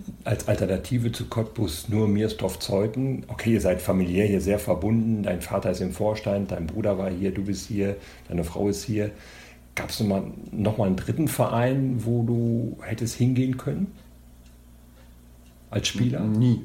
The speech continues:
Speaker 2: nie. Also, ähm, das, das Angebot, also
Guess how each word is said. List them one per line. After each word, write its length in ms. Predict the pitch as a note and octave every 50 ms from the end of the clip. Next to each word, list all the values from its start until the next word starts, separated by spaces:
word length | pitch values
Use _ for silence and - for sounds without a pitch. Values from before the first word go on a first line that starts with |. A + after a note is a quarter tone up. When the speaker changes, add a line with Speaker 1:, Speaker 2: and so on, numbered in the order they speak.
| - -
Speaker 2:
nie. 280 | - G2 G#2+ G#2+ F#2 F2+ - -
Also, 340 | - B2+ C3+ C3+ B2+ - -
ähm, 480 | A2+ A2+ A2 A2+ A2 A2 G#2+ G#2+ - - - - - - - - - - - - - - - - - - - - - - - -
das, 340 | G2 G2 - - - - -
das 180 | - G2+ -
Angebot, 720 | - A2 A2 A#2 B2+ B2 A#2+ A2 G#2+ G#2+ A2 G#2+ - - -
also 180 | G2 G2+ F#2+